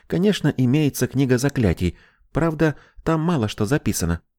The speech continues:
В бою действительно проще использовать быстрые и простые заклятия. Для сложных, как правильно тебе объяснила это Лейла, существует определенный набор жестов и фраз, которые произносятся на языке магов Амн.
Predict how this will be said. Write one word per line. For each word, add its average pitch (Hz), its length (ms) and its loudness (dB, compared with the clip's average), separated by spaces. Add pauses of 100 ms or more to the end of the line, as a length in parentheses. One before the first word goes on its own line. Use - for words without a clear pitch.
(300)
В 92 140 -10
бою 104 320 0
действительно 120 640 -2
проще - 420 0
использовать 143 680 2 (160)
быстрые 151 560 -2 (100)
и 139 120 0
простые 139 480 -2
заклятия. 107 600 -2 (520)
Для 101 300 0
сложных, 135 600 -2 (260)
как - 220 -8
правильно 107 420 0
тебе 107 400 0
объяснила 107 680 0
это 117 280 0
Лейла, 92 440 0 (220)
существует 160 720 0
определенный 127 640 2
набор 120 340 2
жестов 135 520 0
и 180 100 0
фраз, 107 420 0 (280)
которые 131 460 0
произносятся 113 760 0 (180)
на 110 140 0
языке 107 400 0
магов 113 400 0 (180)
Амн. 95 400 0